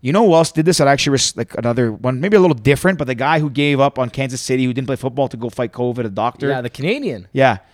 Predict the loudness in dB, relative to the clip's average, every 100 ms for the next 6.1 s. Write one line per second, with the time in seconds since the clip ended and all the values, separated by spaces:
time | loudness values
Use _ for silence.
0 | _ -4 -2 -2 0 0 0 -2 -6 -10
1 | -4 0 0 2 0 2 2 2 0 0
2 | 0 -2 -6 0 4 4 2 2 0 0
3 | 4 6 6 0 -2 0 0 0 -4 -8
4 | -8 -8 -6 -4 -6 -4 -6 -4 -2 0
5 | 0 0 0 0 2 0 -2 -14 -18 -2
6 | -2